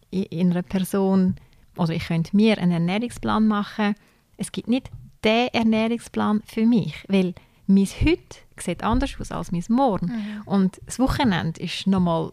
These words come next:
Speaker 1: völlig anders und in der Ferien gehen wir total crazy.
Speaker 2: <laughs>
Speaker 1: Und darum gibt's wie nicht den Plan. Mein Ziel in der Beratung ist eigentlich hinten raus,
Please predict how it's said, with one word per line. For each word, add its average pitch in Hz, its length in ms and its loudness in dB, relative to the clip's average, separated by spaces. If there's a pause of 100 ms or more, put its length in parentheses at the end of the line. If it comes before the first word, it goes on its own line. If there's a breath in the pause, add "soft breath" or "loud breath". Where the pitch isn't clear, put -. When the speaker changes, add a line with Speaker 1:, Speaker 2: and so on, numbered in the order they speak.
Speaker 1:
völlig 240 380 0
anders 269 420 -2
und 196 300 0
in 185 100 -6
der 185 100 -8
Ferien 208 300 0
gehen 165 160 -4
wir 160 120 -6
total 165 380 -4
crazy. 156 420 -6 (220 loud breath)
Speaker 2:
<laughs> - 240 -20
Speaker 1:
Und 208 260 2
darum 240 380 0
gibt's - 300 -8
wie 226 280 -2
nicht 214 420 0 (360)
den 214 300 0
Plan. - 340 -4
Mein 208 200 4
Ziel 214 360 -2
in 190 80 0
der 180 100 0
Beratung 180 480 0
ist - 240 -6
eigentlich 185 540 -2
hinten 214 420 2
raus, 196 180 0